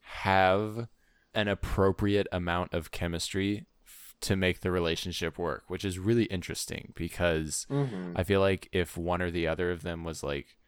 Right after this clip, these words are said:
Speaker 1: not a great actor, or if, like, they just weren't quite lining up, then, you know,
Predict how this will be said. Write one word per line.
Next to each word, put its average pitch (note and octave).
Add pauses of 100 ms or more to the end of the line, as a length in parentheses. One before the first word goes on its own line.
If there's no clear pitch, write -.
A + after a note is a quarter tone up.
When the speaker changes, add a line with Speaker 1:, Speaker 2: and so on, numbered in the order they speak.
Speaker 1:
not E2
a D#2
great D2
actor, F#2
or D#2+
if, -
like, D2+
they D#2
just E2
weren't D#2+
quite D#2+
lining D#2+
up, D2+
then, E2 (100)
you F2
know, D2